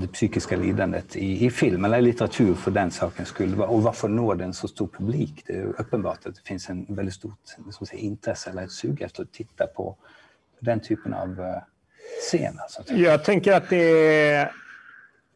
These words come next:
Speaker 2: jag tänker att när, när, när jag tänker på vad, varför jag inspireras till den typen av situationer och scener som är med i mina filmer så, så, så har jag ju väldigt ofta letat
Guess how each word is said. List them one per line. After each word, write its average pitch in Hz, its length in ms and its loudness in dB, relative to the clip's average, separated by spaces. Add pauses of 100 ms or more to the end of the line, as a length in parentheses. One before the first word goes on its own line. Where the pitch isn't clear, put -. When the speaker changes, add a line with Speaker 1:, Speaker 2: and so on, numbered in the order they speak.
(640)
Speaker 2:
jag 165 200 4
tänker 180 240 4
att 151 140 4
när, 160 220 -2
när, 156 360 2
när 156 120 -4
jag 160 200 -2
tänker 147 260 -6
på 143 140 -4
vad, 131 380 4
varför 135 260 2
jag 127 80 2
inspireras 120 420 -2
till 131 100 -4
den 117 140 -4
typen 120 260 -8
av 110 40 -6
situationer 110 680 -4
och 110 60 -2
scener 127 400 0
som 143 160 -6
är 139 60 -2
med 139 120 0
i 127 40 -4
mina 120 220 -4
filmer 107 540 -8
så, 110 500 -4 (220)
så, 110 920 -10
så - 200 -6
har 147 120 4
jag 139 180 2
ju 127 100 -2
väldigt 120 300 -2
ofta 117 240 -8
letat 113 500 -4